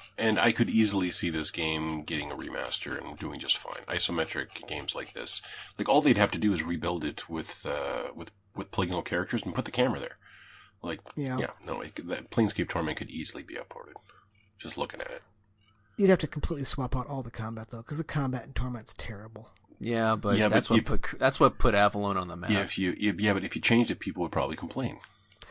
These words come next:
Speaker 3: I have
Speaker 2: It's true.
Speaker 3: read just, like, the, the villain's final monologue. It's good shit.
Speaker 1: Hmm.
Speaker 2: Oh, in Torment?
Speaker 3: Yeah, and I
Speaker 2: It's
Speaker 3: barely understood any of the stakes.
Speaker 2: Well, it's, if you're fighting things in Torment, you're playing it wrong.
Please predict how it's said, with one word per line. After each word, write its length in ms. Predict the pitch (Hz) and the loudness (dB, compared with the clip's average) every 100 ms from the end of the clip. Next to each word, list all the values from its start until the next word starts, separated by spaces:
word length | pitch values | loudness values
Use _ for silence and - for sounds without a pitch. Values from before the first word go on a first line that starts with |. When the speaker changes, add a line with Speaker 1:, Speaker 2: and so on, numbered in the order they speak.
| - - - _ - | -18 -20 -20 _ -2
Speaker 3:
I 80 | 113 | 2
have 200 | 131 143 | 4 2
Speaker 2:
It's 80 | 127 | 10
true. 100 | 180 | 10
Speaker 3:
read 160 | 135 | 10
just, 180 | 123 - | 2 0
like, 160 | 123 - | 0 0
the, 280 | 107 98 95 | 2 2 0
the 180 | 98 95 | -4 -4
villain's 460 | - 110 107 104 | -2 0 0 -2
final 300 | - 107 101 | -2 0 0
monologue. 480 | 95 98 101 98 95 | -2 -2 -2 -2 -2
It's 260 | 95 165 - _ | -4 -6 -8 _
good 180 | 73 - _ | -14 -14 _
shit. 340 | - - 143 - | -12 -6 -6 -6
Speaker 1:
Hmm. 200 | 226 185 - _ _ _ - | -6 -6 -10 _ _ _ 0
Speaker 2:
Oh, 140 | 190 143 | 4 4
in 100 | 131 | 4
Torment? 460 | 135 160 240 247 - | 4 6 4 2 -4
Speaker 3:
Yeah, 240 | 117 143 | 2 2
and 80 | 110 | 4
I 60 | 156 | 4
Speaker 2:
It's 80 | 110 | 8
Speaker 3:
barely 300 | 127 131 123 | 8 8 6
understood 720 | 123 117 - 123 117 113 107 117 | 4 0 2 2 2 0 -6 -2
any 220 | 151 147 | 2 2
of 100 | 107 | 2
the 80 | 101 | -2
stakes. 420 | 95 85 - - _ _ - - - - | -2 -4 -4 -8 _ _ -4 -4 -4 4
Speaker 2:
Well, 220 | 196 202 | 8 10
it's, 560 | 196 214 240 - - - - | 8 6 8 8 6 -8 4
if 220 | 202 - | 6 8
you're 80 | 196 | 6
fighting 480 | - - 180 196 240 | 6 4 8 8 8
things 260 | 208 226 202 | 6 6 4
in 80 | 202 | 4
Torment, 360 | 202 208 202 | 4 6 4
you're 120 | 165 143 | 2 0
playing 300 | 170 156 143 | 2 2 2
it 100 | 127 | -4
wrong. 380 | 127 127 113 | -6 -6 -8